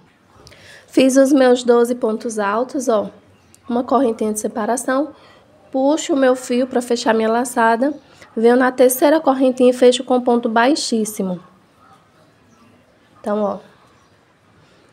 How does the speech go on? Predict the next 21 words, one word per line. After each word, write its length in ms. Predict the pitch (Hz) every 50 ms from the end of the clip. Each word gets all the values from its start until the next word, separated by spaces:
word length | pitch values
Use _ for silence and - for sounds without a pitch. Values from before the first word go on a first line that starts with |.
| _ -
assim 260 | 220 202 208 - 214
que 100 | 196 -
ficou, 320 | 226 - 285 277 - 214 202
tá 120 | 196 196
vendo? 320 | 190 202 214 233 269 320 320 -
Essa 240 | - - 196 - 214
partezinha 440 | 208 220 214 240 247 226 214 214 214
aqui 160 | 214 214 226
do 120 | 208 254
meio. 360 | 302 349 320 214 185 185 185 180 - _ _ _ _ _ _ _ _ - - - - - - - - - -
Vou 180 | - 214 247
entrar 340 | 254 269 320 - - 240 240
pra 180 | 247 262 254 240
dentro 560 | 220 220 247 262 277 302 392 427 415 415 392
do 140 | 311 285 262
espaço 480 | 262 269 269 - 277 247 254 262 -
de 100 | 233 247
correntinhas 760 | 240 - 240 254 247 254 240 240 240 - 233 220 220 220 226
com 220 | - - 233 220 226
ponto 260 | - 208 202 202 208
baixíssimo. 720 | 208 233 247 285 302 - - 226 220 226 220 - 277 330